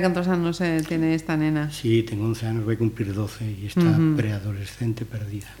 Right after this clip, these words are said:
Speaker 1: <laughs> Antes entrábamos un poquinho máis tarde, eh? Penso,
Speaker 2: Sí,
Speaker 1: ahora
Speaker 2: sí,
Speaker 1: todo
Speaker 2: verdad.
Speaker 1: se, se, se adianta un poquinho.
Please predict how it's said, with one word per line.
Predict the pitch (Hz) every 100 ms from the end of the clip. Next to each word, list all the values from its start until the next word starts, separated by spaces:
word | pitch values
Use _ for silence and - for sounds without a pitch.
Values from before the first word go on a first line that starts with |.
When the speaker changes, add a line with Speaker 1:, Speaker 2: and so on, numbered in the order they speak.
| -
Speaker 1:
<laughs> | 196 294 - 311 302 294 330 - 349 - 285 285 - 262 - - 233 - 208 - - - - - 196 - - - - - 220 - - - - - - - - - - - - - - - - 415 370 311 277 269 247 190
Antes | 180 185 240 240
entrábamos | 190 165 170 170 180 196
un | 185
poquinho | 160 156 165
máis | 170 156
tarde, | 156 151 143
eh? | 135 135 156 - - 156 156 143
Penso, | 143 135 113
Speaker 2:
Sí, |
Speaker 1:
ahora | 123 143 170
Speaker 2:
sí, | 143
Speaker 1:
todo | 160 170 175
Speaker 2:
verdad. |
Speaker 1:
se, | 175 160 156 156
se, | 156 165 151
se | 151
adianta | 160 151 151 165
un | 151
poquinho. | 156 160 156 143